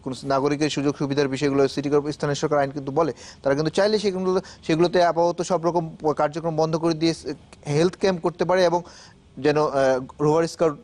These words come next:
গার্লস গাইড এদেরকে কাজে লাগিয়ে কিন্তু ক্যাম্পিং করতে পারে, কিন্তু তারা কিন্তু সেটি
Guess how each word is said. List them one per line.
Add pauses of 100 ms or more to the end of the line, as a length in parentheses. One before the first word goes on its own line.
(160)
গার্লস
গাইড
এদেরকে (100)
কাজে
লাগিয়ে
কিন্তু (360)
ক্যাম্পিং (100)
করতে
পারে,
কিন্তু
তারা
কিন্তু
সেটি